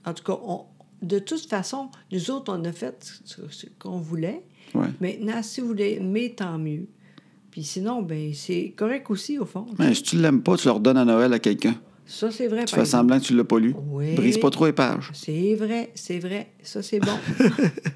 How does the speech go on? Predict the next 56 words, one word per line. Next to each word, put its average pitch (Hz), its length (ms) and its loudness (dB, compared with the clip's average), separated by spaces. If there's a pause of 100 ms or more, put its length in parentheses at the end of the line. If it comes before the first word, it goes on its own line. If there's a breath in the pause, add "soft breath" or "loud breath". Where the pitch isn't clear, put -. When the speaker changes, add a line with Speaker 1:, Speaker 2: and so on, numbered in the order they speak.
(480 loud breath)
Speaker 2:
Mais 208 80 6
je - 60 2
Speaker 1:
C'est - 60 2
Speaker 2:
pense - 100 6
Speaker 1:
vrai. - 80 2
Speaker 2:
que - 60 0
c'est 139 120 6
bon 131 260 4
pour 92 140 -2
vrai. 107 300 -2 (460)
Speaker 1:
Oh, 330 680 4 (200)
mon 226 280 2
Speaker 2:
Non, 196 160 6
mais 202 80 4
Speaker 1:
Dieu. - 80 -6
Speaker 2:
quand 240 180 4
je 160 80 0
le 139 60 6
lisais, 120 360 4
là, 143 100 0
je 127 60 4
suis - 120 -2
plus - 100 -8
capable 135 260 4
de 127 60 6
le 120 80 4
lire 143 280 4
quand 110 80 2
il 104 120 0
est - 40 4
dans 101 300 2
un 101 60 4
livre, 98 400 0
parce 98 160 -4
qu'on 110 80 0
dirait 110 120 2
que 113 60 -4
ça 104 100 0
me 98 80 0
gêne, 98 280 2
parce - 200 -4
que 127 80 2
là, 123 40 6
il 117 80 4
existe. 98 520 0
Mais - 140 4
quand 165 220 4
je 170 120 4
le 143 100 6
lisais, 139 460 4
je 175 80 -6
trouvais 113 180 4
que 165 60 2
c'était 143 120 4
le 117 60 2
fun. 127 360 4